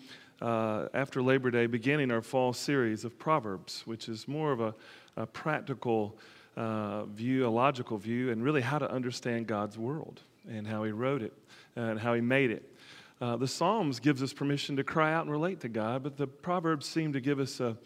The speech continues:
a way to live and understand it in many ways. And so it seemed appropriate that we would take some time in Genesis and, uh, kind of set the groundwork for Proverbs to remember and see why, some of the reasons why God made His earth that we live in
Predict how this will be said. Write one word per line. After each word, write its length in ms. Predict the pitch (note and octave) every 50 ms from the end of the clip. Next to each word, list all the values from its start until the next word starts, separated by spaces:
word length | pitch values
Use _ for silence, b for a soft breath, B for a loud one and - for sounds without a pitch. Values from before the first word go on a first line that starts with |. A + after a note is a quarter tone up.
| B B B B B B B B
a 60 | C3+
way 460 | C3 C3 D#3 F3 E3 C#3 A#2+ A2+ A2
to 160 | - - C#3
live 320 | B2 B2 C#3+ D3 C#3+ B2+ B2
and 80 | A#2+
understand 640 | A#2+ A#2 A2+ A#2 A2+ - - - B2+ B2+ B2 A#2+ A2+
it 120 | A2 G#2 - - -
in 160 | - A2+ A2
many 160 | A2 A2 A2 A2
ways. 520 | G#2 G#2+ A2 G#2 G2 E2+ - - - - -
And 100 | A#2+ A2+
so 140 | - C3+ C3
it 80 | C3
seemed 260 | - - F3+ F3+ E3
appropriate 520 | C3+ - - E3+ F3+ E3+ - C#3 C#3 A#2 A2
that 120 | C3 A2+
we 140 | A#2 C#3 D#3
would 240 | D3 C3 B2 A#2+ - B B B B B B B
take 240 | B - E3+ E3+ D#3+
some 160 | - D3+ C#3
time 300 | - - E3+ D#3+ D#3+ D3+
in 100 | C#3+ B2+
Genesis 680 | A2+ C3 F#3 F#3+ D#3 C3+ - D3 D3 D3 C#3+ - - - - B B B B B B
and, 420 | - C#3+ C#3+ C#3 C#3 C3+ C3+ B2+ C#3
uh, 160 | C3+ C3+ C3+
kind 200 | - F3+ E3 D#3
of 80 | C#3+
set 300 | - - - F3 F3+ F3
the 80 | F3 D3+
groundwork 600 | B2+ C3+ D3 D3+ E3 F3 D#3+ A#2+ A#2+ A#2+ A#2 -
for 100 | - -
Proverbs 600 | A#2 - - E3 E3 D3+ A2+ G#2+ F#2+ F#2+ - -
to 120 | - - B2+
remember 460 | C3+ C3+ C#3 D3+ E3 E3+ D#3+ E3 D3
and 100 | C3 B2+
see 240 | B2 - D#3 D3+ C3+
why, 580 | B2 A2 A2+ C3 D3 D3+ D#3+ D#3+ D#3+ D#3 D3+
some 200 | D3 - - D#3
of 60 | C#3+ C3
the 80 | B2+
reasons 340 | C3+ C#3 C3 A#2+ B2 A2+ G#2+
why 300 | A2+ B2 C3 C3 B2+ B2+
God 260 | A2 A#2+ A#2 A2+ A2+
made 220 | A2+ A2+ A2+ A2+ G#2+
His 180 | A2+ G#2+ G#2
earth 360 | A2 A2+ A2 A#2 A#2 - - -
that 80 | G2+
we 120 | G2 A2 A2
live 220 | G2+ G#2+ G#2+ F#2+
in 220 | G2 F2+ F2+ F2+